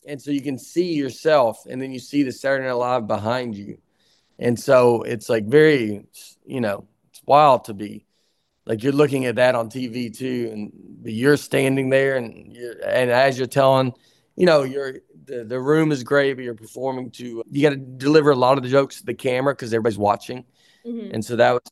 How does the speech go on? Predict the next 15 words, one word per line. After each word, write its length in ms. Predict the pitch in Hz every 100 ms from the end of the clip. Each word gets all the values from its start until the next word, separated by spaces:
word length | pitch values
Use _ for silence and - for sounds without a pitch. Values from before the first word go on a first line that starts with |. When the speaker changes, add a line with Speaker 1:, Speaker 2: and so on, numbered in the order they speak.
| -
Speaker 1:
something 240 | 127 123
that 120 | 123
was 120 | 120 117
kind 200 | 127 123
of 300 | 123 117 110 _ 117 113
different 340 | 127 - 113
to 80 | 113
figure 340 | - 120 113
out. 280 | 117 117 120
I 340 | _ _ _ -
think 160 | 147
I 60 | 143
was 140 | 127
a 40 | 127
little 380 | 139 135 135